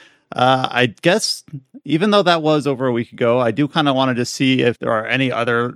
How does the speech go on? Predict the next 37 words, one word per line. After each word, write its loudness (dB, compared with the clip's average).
impressions -2
or 0
takeaways 2
from -4
the -2
other, -2
uh, 0
from -10
Adam, -2
Chow, -2
or -2
James -2
about 0
what 2
they 0
saw -4
from -2
Kingdom 2
Hearts 2
four 2
as 0
we 0
discussed, -2
as 0
we 2
saw 0
the 0
trailer 0
last -2
week 0
and 2
the 0
news 2
that -4
filtered -4
from -4
that. -2